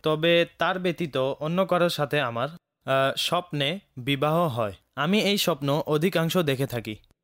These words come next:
তো কাইন্ডলি এর ব্যাখ্যা কী হতে পারে, ইরশাদ করুন।"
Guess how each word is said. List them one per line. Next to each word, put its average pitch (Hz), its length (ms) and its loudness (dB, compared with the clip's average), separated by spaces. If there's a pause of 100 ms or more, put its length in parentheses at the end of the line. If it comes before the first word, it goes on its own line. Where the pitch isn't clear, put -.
(280)
তো 175 100 2
কাইন্ডলি 165 460 0
এর 156 200 2
ব্যাখ্যা 143 320 0
কী 175 160 0
হতে 170 220 2
পারে, 170 360 2
ইরশাদ 127 340 -2
করুন।" 107 400 -6